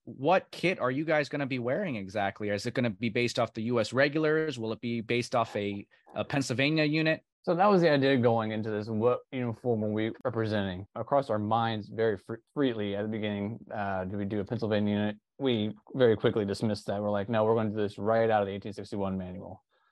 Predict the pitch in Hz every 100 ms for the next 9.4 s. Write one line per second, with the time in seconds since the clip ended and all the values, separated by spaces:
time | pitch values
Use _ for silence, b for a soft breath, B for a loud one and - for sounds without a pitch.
0 | _ - 110 104 101 101 110 107 107 98
1 | 95 107 101 107 101 104 95 101 104 107
2 | 104 _ 113 107 104 104 110 107 104 107
3 | 101 107 107 107 113 107 104 98 - 110
4 | 104 101 110 98 - - _ _ _ -
5 | 95 101 104 107 107 110 - 98 101 -
6 | 104 98 98 90 104 101 92 95 - -
7 | - 95 98 98 98 95 95 92 92 92
8 | 92 - - - 104 - 104 98 95 101
9 | 98 92 -